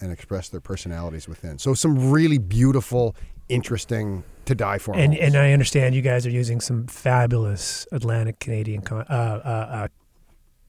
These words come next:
Speaker 2: talent
Speaker 1: Yes.
Speaker 2: to help this story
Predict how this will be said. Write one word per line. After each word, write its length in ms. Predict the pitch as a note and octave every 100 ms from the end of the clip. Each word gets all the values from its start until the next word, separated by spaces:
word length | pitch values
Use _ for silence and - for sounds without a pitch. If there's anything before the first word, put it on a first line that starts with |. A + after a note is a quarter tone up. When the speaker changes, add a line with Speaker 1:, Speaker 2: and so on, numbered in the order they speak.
| _ -
Speaker 2:
talent 640 | - C3 A2+ - - - D3+ -
Speaker 1:
Yes. 280 | D#3 B2 -
Speaker 2:
to 80 | B2
help 280 | B2+ B2 - _ _ -
this 220 | D3+ C#3 -
story 560 | - C3+ A#2+ A2+ A2+